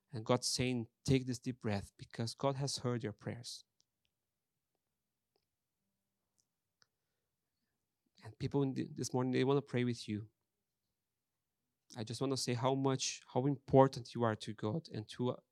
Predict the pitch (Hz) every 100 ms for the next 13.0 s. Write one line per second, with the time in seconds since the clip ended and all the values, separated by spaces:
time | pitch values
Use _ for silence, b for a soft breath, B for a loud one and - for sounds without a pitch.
0 | _ - 120 - 110 110 110 104 - 113
1 | 127 - _ _ _ _ _ _ _ _
2 | _ _ _ _ _ _ _ _ _ _
3 | _ _ _ _ _ _ _ _ _ _
4 | _ _ _ _ _ _ _ _ _ _
5 | _ - 107 110 113 120 127 120 117 -
6 | 120 117 120 113 113 - - 117 - -
7 | 110 - 139 170 _ _ _ _ _ _
8 | _ _ _ _ - 120 - 113 113 110
9 | - 120 139 147 _ _ _ _ _ _
10 | _ _ _ - - _ _ _ _ _
11 | _ _ _ _ _ 143 120 - 123 123
12 | 113 - - 113 - 113 113 110 - 127